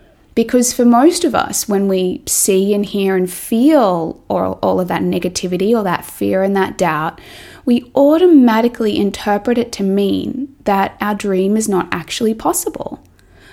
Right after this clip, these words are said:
Like, we think these thoughts are some kind of proof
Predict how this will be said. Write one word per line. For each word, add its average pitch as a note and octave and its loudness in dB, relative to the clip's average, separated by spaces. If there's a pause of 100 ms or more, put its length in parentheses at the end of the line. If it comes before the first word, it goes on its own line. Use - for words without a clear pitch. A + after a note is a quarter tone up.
Like, A#3+ -2
we B3 2
think C#4 2
these C4 0
thoughts A#3 -2
are G#3+ -4
some G3+ 0
kind G3+ -2
of G3 -8
proof A3 -2